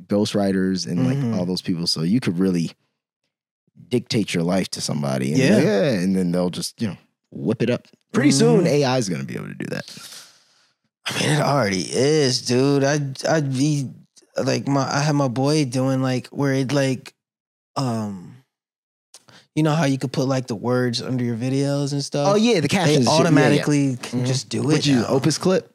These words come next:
Speaker 2: Uh, I forgot what he used. I don't do it. You know
Speaker 1: Oh,
Speaker 2: what I'm
Speaker 1: okay.
Speaker 2: saying? I, I, I'm so, I'm like a grandpa when it comes to technology.
Speaker 1: Oh,
Speaker 2: Still.
Speaker 1: man. N-, listen, you got, you,
Speaker 2: I know,
Speaker 1: one
Speaker 2: I
Speaker 1: thing
Speaker 2: gotta
Speaker 1: I will
Speaker 2: get, I
Speaker 1: say,
Speaker 2: gotta up it up.
Speaker 1: one thing I will say: stay on the edge 'cause it's the same idea. Like,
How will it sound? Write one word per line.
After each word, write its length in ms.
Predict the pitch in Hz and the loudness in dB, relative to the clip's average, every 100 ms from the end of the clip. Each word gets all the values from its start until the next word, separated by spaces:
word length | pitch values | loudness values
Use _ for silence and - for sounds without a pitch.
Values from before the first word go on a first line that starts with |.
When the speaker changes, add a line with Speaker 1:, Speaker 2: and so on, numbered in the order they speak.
| _ _ _ _ _ - | _ _ _ _ _ -4
Speaker 2:
Uh, 480 | 151 156 147 139 131 - - | 0 2 2 2 -2 -6 -8
I 60 | |
forgot 320 | - - 104 - | -8 -6 -6 -4
what 120 | 101 | -4
he 80 | 107 101 95 | -2 -2 -4
used. 160 | 92 | -4
I 140 | - 143 | -2 0
don't 180 | 127 110 | 0 2
do 120 | 113 | 2
it. 160 | 110 104 | 0 2
You 40 | |
know 40 | 131 | 4
Speaker 1:
Oh, 20 | |
Speaker 2:
what 80 | 131 | 4
I'm 60 | - | 4
Speaker 1:
okay. 440 | 104 - 147 175 | 4 4 2 0
Speaker 2:
saying? 280 | - 135 147 - - | 0 -2 -2 -6 -2
I, 40 | 151 | 2
I, 60 | |
I'm 240 | 160 139 117 | 2 2 0
so, 360 | - - 143 - | 0 2 2 2
I'm 220 | 180 214 | 2 4
like 160 | 151 | 4
a 80 | 123 | 2
grandpa 380 | 117 123 123 117 | 0 0 0 0
when 120 | 113 | 0
it 60 | 110 | -2
comes 200 | 127 113 | -2 -2
to 60 | - | -2
technology. 380 | 127 117 113 143 | -2 -2 -2 -2
Speaker 1:
Oh, 220 | 139 139 | 0 2
Speaker 2:
Still. 140 | 214 190 | 4 6
Speaker 1:
man. 520 | 156 135 139 - 185 - | 4 4 0 0 -2 0
N-, 80 | 185 | 2
listen, 380 | 180 156 131 - - | 2 2 -2 -2 -4
you 120 | 127 147 | 0 2
got, 240 | 156 123 | 2 2
you, 140 | 135 - - | 0 -2 -4
Speaker 2:
I 80 | - 143 | 0 4
know, 80 | 165 | 6
Speaker 1:
one 40 | |
Speaker 2:
I 20 | |
Speaker 1:
thing 60 | 202 | 6
Speaker 2:
gotta 100 | 185 | 6
Speaker 1:
I 40 | 180 | 4
will 40 | |
Speaker 2:
get, 100 | - | 4
I 40 | - | 4
Speaker 1:
say, 120 | 202 | 4
Speaker 2:
gotta 120 | 143 110 | 4 2
up 140 | 131 | 2
it 60 | 131 | 2
up. 200 | 131 - - 117 - _ | 2 0 -8 -12 -14 _
Speaker 1:
one 240 | 127 131 | 0 2
thing 140 | 139 131 | 2 2
I 40 | |
will 120 | 131 131 | 2 0
say: 220 | - 139 | 0 0
stay 380 | - - 104 113 | 0 -2 0 2
on 160 | 120 | 2
the 80 | 117 | 0
edge 200 | 117 110 | 0 -2
'cause 80 | - | -4
it's 140 | 101 | -6
the 120 | - 98 | -4 -4
same 400 | - 110 117 113 | -2 0 0 0
idea. 480 | 101 90 95 98 - | -2 -2 -4 -4 -6
Like, 320 | 82 80 | -10 -10